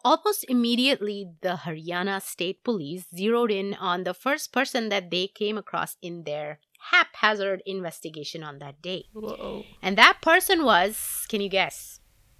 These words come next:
Speaker 2: The bus driver.
Speaker 1: The bus conductor, Ashok Kumar.
Speaker 2: Ashok Kumar.
Speaker 1: On reviewing cell phone recordings from the staff at that time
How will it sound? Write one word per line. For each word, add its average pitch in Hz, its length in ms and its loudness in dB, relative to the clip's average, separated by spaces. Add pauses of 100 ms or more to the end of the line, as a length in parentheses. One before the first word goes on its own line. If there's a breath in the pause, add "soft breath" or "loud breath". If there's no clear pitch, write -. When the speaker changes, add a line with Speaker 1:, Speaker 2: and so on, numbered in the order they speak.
Speaker 2:
The 196 140 -6
bus 196 180 -2
driver. 180 460 -6 (760)
Speaker 1:
The 180 160 -2
bus 160 320 -8
conductor, 190 540 -4
Ashok 175 420 -6
Kumar. 339 360 -2
Speaker 2:
Ashok 202 420 -10
Kumar. 185 400 -12 (840 loud breath)
Speaker 1:
On 285 160 8
reviewing 320 580 4
cell 277 420 2
phone 294 300 0
recordings 220 640 0
from 208 220 -2
the 190 100 -2
staff 175 720 -2 (100)
at 175 200 2
that 190 220 0
time 202 360 0